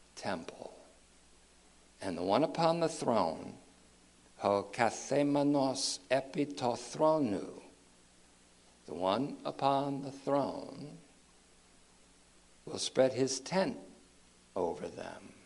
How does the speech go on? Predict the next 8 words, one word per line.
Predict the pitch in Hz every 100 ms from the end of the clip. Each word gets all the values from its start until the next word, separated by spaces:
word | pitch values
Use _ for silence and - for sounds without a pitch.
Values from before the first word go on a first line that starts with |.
| - - - -
Tent. | - 190 - - - - - - - - - - - - - - - - - - - -
Hebrews | 101 95 90 -
eight | 90 -
two, | - -
tent. | - 175 196 - - - - - - - - - - - - - - - - - -
Revelation | 101 95 95 90 - -
seven | - 90 90
fifteen. | 87 95 - - - -